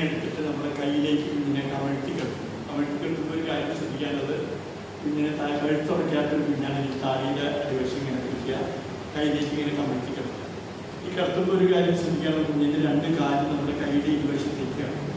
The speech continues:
അപ്പോൾ ഒരു പ്രശ്നമുള്ളതെന്ന് വെച്ചാൽ ഈ കുഞ്ഞൊരു ഒരു, ഒരു വയസ്സുള്ള ഒരു കുട്ടിയാണെങ്കിൽ അതിനൊരു ഒൻപത് ഒൻപതര കിലോ തൂക്കമുണ്ടാവും. ഒരു കൈ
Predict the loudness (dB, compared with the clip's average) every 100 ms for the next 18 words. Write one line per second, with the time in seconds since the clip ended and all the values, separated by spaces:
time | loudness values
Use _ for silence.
0 | -4 -4 -4 -6 -6 -6 0 4 4 4
1 | 2 2 4 4 4 2 2 2 2 2
2 | 2 2 2 2 -4 -6 -8 -10 -4 0
3 | 2 2 2 0 0 2 2 2 2 0
4 | 0 0 0 0 0 2 2 0 0 -2
5 | -2 -2 0 0 0 0 0 0 0 0
6 | 0 0 0 0 0 -2 -4 -8 -8 -8
7 | -8 -10 -10 -12 -2 2 6